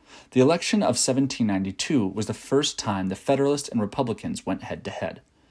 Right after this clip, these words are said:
The idea closely held by Federalists that only men of superior education, wealth, and status should be elected officials made many common men side with the Republicans.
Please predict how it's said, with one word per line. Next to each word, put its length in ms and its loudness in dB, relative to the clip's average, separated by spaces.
The 140 4
idea 380 6
closely 520 2
held 280 -2
by 140 -4
Federalists 520 -2
that 180 -4
only 260 4
men 320 2
of 180 -10
superior 460 -4
education, 680 -4
wealth, 440 0
and 140 -6
status 560 -2
should 160 -8
be 80 0
elected 300 -2
officials 540 -2
made 200 2
many 360 4
common 460 2
men 260 0
side 400 0
with 100 -10
the 80 -10
Republicans. 720 -8